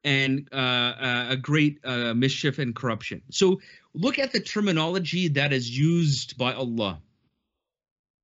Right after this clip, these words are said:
Look at how Allah subhanahu wa ta'ala talks about, uh, problems within society. He talks about it as oppression, injustice, corruption.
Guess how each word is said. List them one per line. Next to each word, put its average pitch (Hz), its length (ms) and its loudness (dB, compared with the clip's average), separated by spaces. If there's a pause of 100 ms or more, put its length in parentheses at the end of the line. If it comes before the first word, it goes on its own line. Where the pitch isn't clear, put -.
(400)
Look 202 180 0
at 240 100 4
how 196 260 0
Allah 170 240 -4
subhanahu 165 180 -4
wa 139 60 -2
ta'ala 143 220 -4
talks 143 380 -6
about, 127 380 0 (500)
uh, 113 380 0 (380)
problems 151 640 2
within 135 280 -2
society. 110 580 -4 (120)
He 151 100 -4
talks 160 280 0
about 135 240 0
it 127 100 -2
as 120 180 0
oppression, 113 560 -6 (220)
injustice, 117 840 0
corruption. 123 540 -4